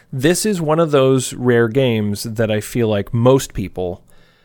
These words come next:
upon playing it, if you liked it, you will just, rather than, like, be like, "Okay, I'm gonna put that away," you'll be like, "Cool, now I wanna do it again, but I wanna go through the character select <laughs> screen and change some stuff,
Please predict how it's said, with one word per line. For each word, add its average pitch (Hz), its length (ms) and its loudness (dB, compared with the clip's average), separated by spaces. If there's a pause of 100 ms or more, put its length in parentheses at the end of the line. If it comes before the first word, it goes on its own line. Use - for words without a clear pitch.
(160)
upon 117 500 2
playing 131 360 0
it, 76 220 -8
if - 180 -4
you 120 100 2
liked 151 380 0
it, 92 220 -2 (220)
you 131 220 0
will 156 160 0
just, 139 480 -4 (160)
rather 165 340 4
than, 139 220 0
like, 120 200 2
be 131 120 0
like, 113 240 0
"Okay, 147 260 0
I'm 127 60 2
gonna 117 120 0
put - 200 -4
that 107 100 -4
away," 110 360 2
you'll 107 100 -2
be 120 100 0
like, 110 180 -2 (220)
"Cool, 165 360 4
now 139 300 2
I 226 60 2
wanna 185 220 4
do 139 160 2
it 131 60 6
again, 107 640 2 (440)
but 135 200 6
I 131 80 4
wanna 135 200 4
go 135 100 4
through 147 140 0
the 147 80 -2
character 185 340 -2
select - 280 -2
<laughs> - 80 0
screen 127 560 0
and 123 420 0
change 180 280 -2
some 113 120 -4
stuff, - 320 -4